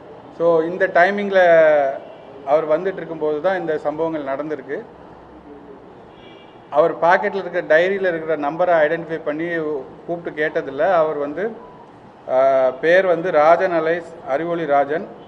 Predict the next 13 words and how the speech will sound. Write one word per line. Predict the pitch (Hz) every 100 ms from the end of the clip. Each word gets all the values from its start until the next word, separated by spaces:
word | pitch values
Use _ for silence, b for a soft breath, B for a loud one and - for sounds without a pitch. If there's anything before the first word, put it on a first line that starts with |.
| - - - - -
அவர் | 139 147 143 143
வீ-, | 180
ஊர் | 156 190 196
வந்து, | 170 160 175 226 226 - - -
ஆ, | 135 135 131
சா-, | 131 - - - - - - -
சாமிச்செட்டிப்பாளையம் | 156 175 196 190 170 175 165 160 190 185
நிர-, | 160 165 156
நியர் | 147 165 185 175
பேரூர், | 147 151 135 - - -
அந்த | 131 156
ஊர்லேருந்து | 156 170 160 165
வந்திருக்கிறவர். | 156 147 147 135 123 143